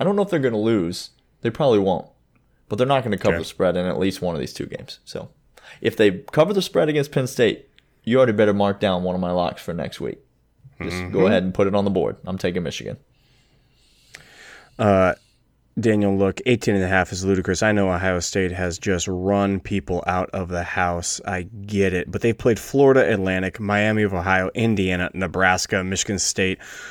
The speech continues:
Speaker 2: Wisconsin. Okay, so that's a little better. Northwestern, Maryland, and Rutgers.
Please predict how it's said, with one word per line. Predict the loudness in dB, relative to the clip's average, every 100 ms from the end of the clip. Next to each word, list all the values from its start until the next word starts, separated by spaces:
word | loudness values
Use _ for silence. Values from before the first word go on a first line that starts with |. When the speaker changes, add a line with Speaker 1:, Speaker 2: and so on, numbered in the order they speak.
| -18 -8
Speaker 2:
Wisconsin. | -2 2 6 8 6 4 0 -2 -4 _ -12
Okay, | -8 -4 -4
so | -6 -6
that's | -6 -6 -12 -10
a | -8
little | 0 2 2 0
better. | -4 -6 -4
Northwestern, | 0 2 4 2 0 -2 -2 -2 -4 -2 -4 -8 -20 -16 -8
Maryland, | -2 6 8 8 6 4
and | 0 -4 -2
Rutgers. | -2 -4 -8 -8